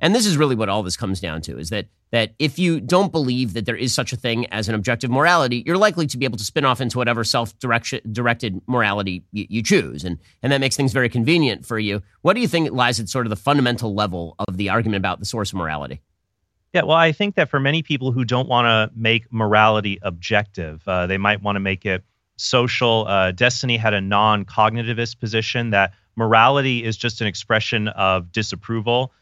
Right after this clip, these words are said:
Speaker 2: So if you say murder is wrong, that is literally the same thing as saying, "Boo, murder. I don't like murder."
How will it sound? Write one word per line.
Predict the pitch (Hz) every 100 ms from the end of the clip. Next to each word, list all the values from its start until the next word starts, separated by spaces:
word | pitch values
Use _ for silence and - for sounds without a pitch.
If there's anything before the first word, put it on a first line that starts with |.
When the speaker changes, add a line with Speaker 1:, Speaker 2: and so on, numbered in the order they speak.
| _
Speaker 2:
So | - 117
if | 117
you | 117
say | - 131
murder | 123 117 113 107
is | 101 87
wrong, | 101 104 107 113
that | 104 101
is | 92
literally | 101 110 113 104
the | 98
same | - 104 101
thing | 95 101 98
as | 92
saying, | 101 92 92 87
"Boo, | 107 107 107
murder. | 95 92 98 104 104 -
I | 98
don't | 98 92
like | 85 92 -
murder." | 107 107 113 123